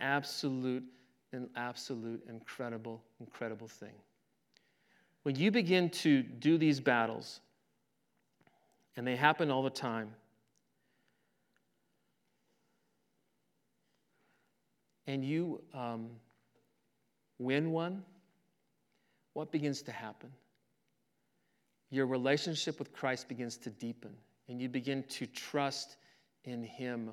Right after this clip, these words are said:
more and more. And these battles, um, don't become as severe and less and less, and there's more and more time in between them.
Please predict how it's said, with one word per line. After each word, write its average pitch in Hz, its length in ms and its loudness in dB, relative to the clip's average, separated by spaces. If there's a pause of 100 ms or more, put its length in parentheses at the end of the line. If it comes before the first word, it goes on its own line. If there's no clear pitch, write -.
(160)
more 120 540 -2
and 117 200 -6
more. 110 420 -4 (120)
And 120 180 -4
these 117 160 -2
battles, 131 600 4 (800)
um, 127 200 -6
don't 127 200 -2
become 131 480 -4
as 120 220 -6
severe 107 760 -6
and 117 300 -8
less 117 320 -8
and 113 120 -8
less, 107 300 -8
and 113 100 -8
there's 110 180 -8
more 123 200 -4
and 120 80 -4
more 113 140 -4
time 113 340 -8
in 107 80 -12
between 110 440 -12
them. 107 120 -16